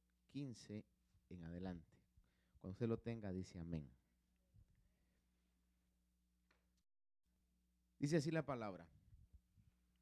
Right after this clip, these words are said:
"Porque si por causa de la comida tu hermano se entristece, ya no andas conforme al amor. No destruyas con tu comida a aquel por quien Cristo murió.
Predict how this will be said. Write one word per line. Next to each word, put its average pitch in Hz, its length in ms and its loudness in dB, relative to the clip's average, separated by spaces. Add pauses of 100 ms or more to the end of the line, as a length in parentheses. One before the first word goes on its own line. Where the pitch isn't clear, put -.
(840)
"Porque 139 260 6
si 143 140 0
por 131 200 4
causa 185 320 2
de 151 100 0
la 120 100 2
comida 107 600 2 (300)
tu 98 140 4
hermano 117 480 0
se 107 220 0
entristece, 92 880 -2 (1080)
ya 170 80 8
no 175 160 8
andas 165 260 6
conforme 113 540 4
al 90 140 4
amor. 92 360 4 (1200)
No 110 160 12
destruyas 131 640 8
con 98 180 0
tu 95 120 -8
comida 117 600 6
a 92 40 8
aquel 104 340 6
por 98 240 8
quien 87 240 -2
Cristo 92 440 6
murió. 92 380 10